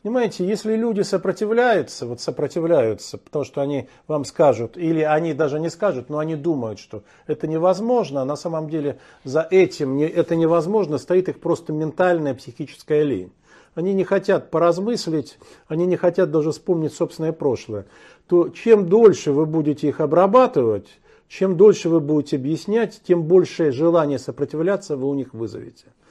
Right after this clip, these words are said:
Вы предупредили их, честно предупредили, раз предупредили, второй, третий.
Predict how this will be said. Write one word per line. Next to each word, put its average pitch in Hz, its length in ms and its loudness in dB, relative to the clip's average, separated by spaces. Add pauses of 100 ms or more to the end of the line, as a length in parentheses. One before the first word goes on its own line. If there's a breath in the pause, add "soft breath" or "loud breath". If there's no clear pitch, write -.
(300 soft breath)
Вы 254 140 2
предупредили 190 800 2
их, - 360 -4 (460 soft breath)
честно - 400 4
предупредили, 120 880 0
раз 175 300 2
предупредили, 131 640 -4
второй, 175 400 2
третий. 143 640 -4